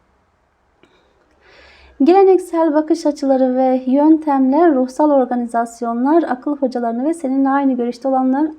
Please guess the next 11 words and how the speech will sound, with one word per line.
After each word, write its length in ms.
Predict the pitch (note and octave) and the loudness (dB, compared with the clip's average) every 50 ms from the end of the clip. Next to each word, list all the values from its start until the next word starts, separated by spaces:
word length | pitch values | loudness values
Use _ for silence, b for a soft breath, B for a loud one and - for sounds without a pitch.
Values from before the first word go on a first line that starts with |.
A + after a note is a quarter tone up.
| - | -6
olan 320 | - B3+ B3 B3+ C#4 E4 E4+ | -4 -2 0 0 0 0 -2
arkadaşlarını 880 | F#4 D4 C4 C4+ - B3+ A3 B3 A#3+ - - A3+ A3+ A3+ A3+ A3 A3 G#3+ | -2 -4 -6 -4 -6 -6 -6 -6 -8 -8 -12 -10 -10 -10 -10 -10 -10 -10
ara. 220 | G3 - - - _ b b b b b b b b b b b b b b b b b b - | -10 -10 -12 -14 _ b b b b b b b b b b b b b b b b b b 0
Ee, 240 | B3+ C4 B3 A#3+ C4+ | 0 0 0 0 -2
bu 160 | G4+ G#4+ - | -6 -2 2
hafta 440 | G4 F#4+ F#4 F#4+ - G4 F#4 C#4+ B3+ | 2 0 0 -2 -4 0 0 2 4
birlik 400 | C#4 D4 C#4 D4+ E4 E4 - C#4+ | 4 2 2 0 0 -2 0 -2
olmanızı 520 | C4 B3 A#3 A#3 A3+ A3+ A3 A3 - A#3 | -2 -2 -2 -6 -6 -6 -8 -8 -8 -10
istiyor 440 | A3+ A3+ - - _ - A#3 A3+ A3+ | -12 -12 -12 -18 _ -10 -8 -8 -8
sizden 520 | A3+ - - A3+ A3+ - A#3 A3+ A3+ A3 | -10 -12 -12 -12 -12 -10 -10 -10 -10 -10
kartlarımız. 840 | A3+ - B3+ B3+ B3 B3+ - A#3+ A#3+ A#3 A#3 B3+ D4+ F#4 F#4+ - - | -8 -6 -4 -4 -4 -6 -6 -6 -4 -4 -4 -2 -2 -2 -4 -4 -14